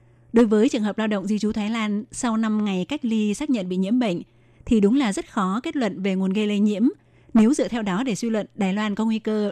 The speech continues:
lây nhiễm cộng đồng, thì e rằng có tranh cãi. Nhưng bởi vì thực sự là có một sự mông lung trong việc này, do vậy cũng phải đề cao cảnh giác và đưa ra biện pháp ứng biến. Ông Tô Ích Nhân cũng cho biết thêm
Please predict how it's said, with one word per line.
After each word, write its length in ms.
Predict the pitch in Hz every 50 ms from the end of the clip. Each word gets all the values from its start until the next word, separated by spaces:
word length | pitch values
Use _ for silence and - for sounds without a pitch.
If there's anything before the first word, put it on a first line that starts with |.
| - -
lây 120 | 226 208
nhiễm 180 | 202 208 220 254
cộng 200 | - 208 - 196
đồng, 240 | 196 190 185 180 175 _ _ - - -
thì 120 | - 240 220
e 160 | - 220 226
rằng 220 | 214 220 196 190
có 100 | 170 185
tranh 200 | 202 - 233 214
cãi. 320 | 208 226 202 - 220 262 330 - _ _ _ _ _ -
Nhưng 300 | 247 240 226 220 220 202
bởi 120 | 202 190
vì 260 | 180 202 202 190 185
thực 180 | - 208 190 -
sự 240 | - 226 202 165 185
là 360 | 202 190 190 185 180 180 185 - _ _
có 120 | - 196 208
một 180 | 269 294 233
sự 160 | - - 247 208
mông 200 | 214 226 226 214
lung 220 | 226 226 214 208
trong 140 | - 226 208
việc 160 | 196 180 -
này, 280 | 190 190 185 180 180 160 _ _ _ _ _ _ _ -
do 180 | - 247 233 214
vậy 240 | 208 202 185 175
cũng 200 | 185 - 202 226
phải 420 | 262 - 233 196 180 170 165 165 - -
đề 100 | 202 185
cao 140 | - 208
cảnh 200 | 208 196 165 170
giác 240 | 170 - 240 320 339 _
và 340 | - 196 202 190 185 180 175 -
đưa 120 | - 214 208
ra 200 | 202 220 208 196
biện 180 | 185 190 -
pháp 280 | 180 269 339 - _ -
ứng 160 | 208 202 214
biến. 260 | 208 208 196 190 220 302 - _ _ _ _ _ _ _ _ _ _ _ -
Ông 360 | 240 240 226 226 226 226 220
Tô 100 | 233 233
Ích 160 | 285 - -
Nhân 340 | 254 233 233 226 226 220 220
cũng 300 | - 226 202 208 240 294
cho 120 | - 240
biết 180 | 214 262 320 -
thêm 360 | - 254 233 220 220 220 220